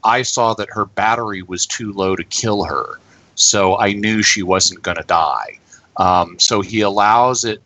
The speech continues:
He allows the suit to, to shock her,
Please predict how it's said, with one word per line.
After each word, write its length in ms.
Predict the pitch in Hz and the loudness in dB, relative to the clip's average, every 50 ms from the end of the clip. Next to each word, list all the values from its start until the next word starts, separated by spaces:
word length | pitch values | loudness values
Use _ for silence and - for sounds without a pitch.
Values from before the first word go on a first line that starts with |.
| _ - | _ -10
He 100 | - 104 | -4 -4
allows 580 | 101 98 101 98 104 110 113 113 110 - - - - | -2 0 2 2 4 2 2 0 -4 -6 -8 -8 -6
the 140 | 101 98 90 | -4 -2 2
suit 360 | - - - 113 104 107 104 _ - | 2 2 2 0 -4 -6 -8 _ -8
to, 220 | - 107 98 95 95 _ - | -4 -4 -4 -4 -6 _ -10
to 120 | - 104 | -6 -4
shock 500 | 90 - - - 131 117 123 131 123 - | -2 -2 0 2 2 2 2 2 0 -4
her, 440 | - 92 82 78 78 76 73 73 73 | -8 -10 -8 -8 -10 -10 -12 -14 -14